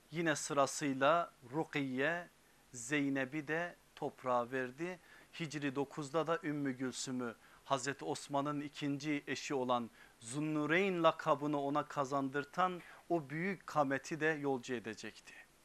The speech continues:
Efendimizin evlatla imtihanı bu kadar ağır. İnanın bir babanın karşılaşabileceği en ağır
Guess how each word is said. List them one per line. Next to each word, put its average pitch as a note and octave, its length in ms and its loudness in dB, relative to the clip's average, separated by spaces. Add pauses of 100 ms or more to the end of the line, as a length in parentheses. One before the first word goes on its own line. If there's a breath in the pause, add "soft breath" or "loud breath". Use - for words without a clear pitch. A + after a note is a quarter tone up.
(1500 soft breath)
Efendimizin F3+ 960 6 (120)
evlatla F3+ 580 8
imtihanı F3 640 2
bu G#3+ 80 -12
kadar E3 360 4
ağır. A#2 600 2 (460 soft breath)
İnanın E3+ 540 6
bir E3 240 -2
babanın D3+ 600 6
karşılaşabileceği D3+ 1400 0 (460 loud breath)
en A3+ 340 8 (100)
ağır F3+ 400 10